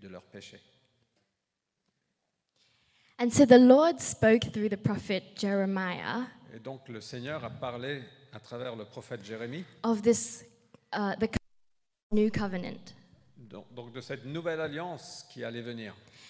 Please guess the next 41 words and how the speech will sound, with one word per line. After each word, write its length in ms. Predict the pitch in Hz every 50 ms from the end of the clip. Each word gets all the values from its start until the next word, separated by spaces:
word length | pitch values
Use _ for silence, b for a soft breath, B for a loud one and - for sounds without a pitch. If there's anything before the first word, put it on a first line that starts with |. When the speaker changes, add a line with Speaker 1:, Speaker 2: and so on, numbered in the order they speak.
| B B -
Speaker 2:
And 120 | 220 220 -
in 180 | 233 262 277
hindsight, 800 | 269 233 226 - 233 233 254 294 330 311 - - 202 175 175 160
we 180 | 208 208 233 226
look 240 | 226 220 226 -
at 120 | 233 - -
this 280 | 190 196 190 - - - -
and 120 | 214 214
we 120 | 214 220
know 240 | 233 240 247 269 285
it's 160 | 277 269 -
talking 340 | - - 202 196 - 214 190
about 340 | 190 185 180 180 104 - -
Jesus. 420 | - 214 226 220 202 185 160 156 - - - - _ -
Speaker 1:
Et 120 | 123 120
avec 280 | 117 113 117 127 120 -
recul, 460 | - 135 156 151 - 202 233 220 156
on, 240 | 131 117 113 113 110 -
on 100 | 123 117
voit 180 | 110 127 143 139
ça 260 | - - 190 208 165
et 20 | 131
on 160 | 123 113 110
sait 260 | - - - 160 156
qu'il 160 | - - 120 98
parle 260 | - - 127 120 120
de 80 | 110 107
Jésus. 360 | 101 120 123 117 135 190 208 - B B B B B B B B B B B B B B -
Speaker 2:
And 80 | 220
how 280 | 214 202 214 220 214 220
through 280 | 214 - 226 226 233 233
Jesus, 500 | 202 226 220 233 240 220 247 277 277 254 -
our 180 | 185 208 208 208
sins 400 | - - - 226 226 226 220 220
were 80 | 208 202
forgiven 640 | 196 - 208 208 214 220 220 226 262 285 302 302 254 -
and 140 | 208 208 208
that 160 | 202 196 190 196
everyone 560 | - 220 220 247 254 226 214 208 208 214 220 220 - -
is 80 | 214 -
able 420 | - 202 208 196 196 208 202 202